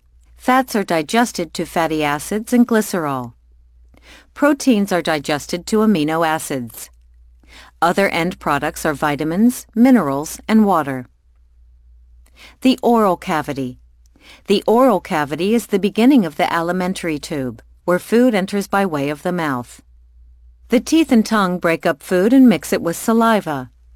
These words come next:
The parts of a tooth are the enamel, which covers the crown and provides a hard chewing surface, dentin, which is within the enamel and forms the roots, and the pulp cavity, which contains blood vessels and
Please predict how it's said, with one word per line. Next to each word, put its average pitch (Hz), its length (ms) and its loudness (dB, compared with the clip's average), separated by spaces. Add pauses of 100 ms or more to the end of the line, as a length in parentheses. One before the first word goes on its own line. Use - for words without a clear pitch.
(460)
The 180 120 0
parts - 320 -4
of 156 100 -6
a 151 60 -2
tooth 190 380 0
are 160 100 -2
the 151 180 -6
enamel, 147 640 -2
which - 200 -8
covers 175 360 -2
the 170 120 -6
crown 160 420 -4
and 208 140 -2
provides 175 400 -4
a 175 60 -2
hard 160 320 -2
chewing 226 360 0
surface, 151 600 -8 (380)
dentin, 208 540 2 (320)
which - 200 -4
is 190 160 -4
within 226 320 4
the 233 140 6
enamel 151 640 -2
and 247 180 4
forms 147 360 -4
the 202 120 -4
roots, 196 560 -4 (400)
and 254 180 6
the 269 60 4
pulp 254 340 -2
cavity, 143 580 -4 (140)
which - 240 -2
contains 175 480 -4
blood 202 380 -2
vessels 165 480 -6
and 202 100 0